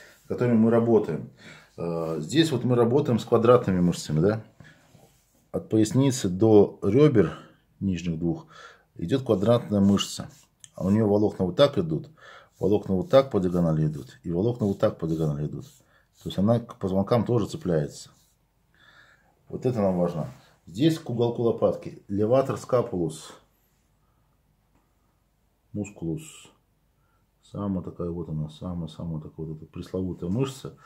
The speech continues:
которая самая проблемная. И вот всегда мы ее там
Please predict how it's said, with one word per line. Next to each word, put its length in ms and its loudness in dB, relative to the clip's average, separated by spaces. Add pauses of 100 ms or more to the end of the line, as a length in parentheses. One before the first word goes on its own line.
(440)
которая 380 0
самая 320 -4
проблемная. 840 0 (1400)
И 40 -16
вот 160 -8
всегда 300 -2
мы 200 0
ее 120 0
там 280 -4